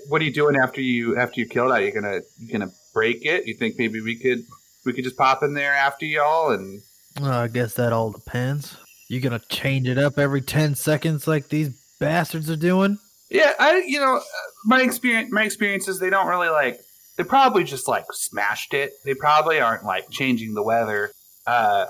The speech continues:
Speaker 1: I, I don't know. I just, we're, we're cool. We're pretty cool. I'm not, you know, we'd probably, like, swoop in and, you know, finish you guys off.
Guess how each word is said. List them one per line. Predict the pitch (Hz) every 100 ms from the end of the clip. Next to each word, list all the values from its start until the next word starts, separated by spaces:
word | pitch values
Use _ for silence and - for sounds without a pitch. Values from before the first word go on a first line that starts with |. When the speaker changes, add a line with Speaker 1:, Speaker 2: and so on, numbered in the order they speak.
| -
Speaker 1:
I, | 175 -
I | 240
don't | 254
know. | 285 - -
I | 170 180 - - _
just, | 175 185 - - _ _
we're, | 220 311
we're | 277
cool. | 285 392 403 - _ -
We're | 302
pretty | - -
cool. | - - _ _ _ -
I'm | 262
not, | 262 226
you |
know, | 185 123
we'd | 196 214
probably, | 262 190
like, | 143 117
swoop | - 170 160
in | 170 170
and, | 143 107 - -
you | 165
know, | 104 95 _
finish | 180 151 135
you | 147
guys | 143 139 123
off. | 139 127 117 120